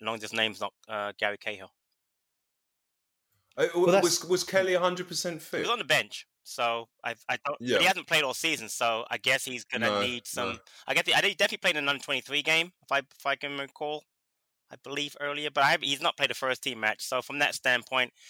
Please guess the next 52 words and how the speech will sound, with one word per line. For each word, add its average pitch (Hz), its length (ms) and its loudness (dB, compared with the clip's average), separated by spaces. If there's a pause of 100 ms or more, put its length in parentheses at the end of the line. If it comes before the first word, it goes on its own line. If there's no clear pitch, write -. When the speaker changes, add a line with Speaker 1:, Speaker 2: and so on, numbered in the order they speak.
(200)
Speaker 1:
he's 127 200 -6
definitely 131 380 0
not 120 280 2
fit - 220 0
enough 120 220 0
to 120 80 -4
play. 117 380 2
You 113 120 -8
couldn't 143 160 -6
put 127 100 -6
him, 117 100 -6 (160)
throw 131 120 0
him 117 100 -4
in 117 60 -4
against 113 260 -6
Wolves. 117 280 -8
But - 100 0
again, 127 200 2
I 127 60 6
just 139 180 0
think 135 160 -6
that 117 140 -2 (300)
at 110 100 0
some 151 280 2
point 120 340 0
you're 110 80 -20
gonna 120 140 0
have 120 100 2
to 117 60 -10
consider 113 280 -6 (100)
Kelly 120 320 2
as 110 140 2
a 107 140 2 (260)
centre 113 260 -6
half 117 360 2 (340)
option, 120 340 0
'cause 113 180 -6
you 117 60 -10
could, - 160 -10
I 123 80 2
don't 131 120 4
know 123 60 0
how 123 80 2
much 120 180 -2
longer 117 140 -2
you 113 40 -4
can 113 80 -6
go 113 120 2
with 110 100 -8 (100)
Kouyaté, 110 640 2
and, 107 200 -8
uh, 107 220 2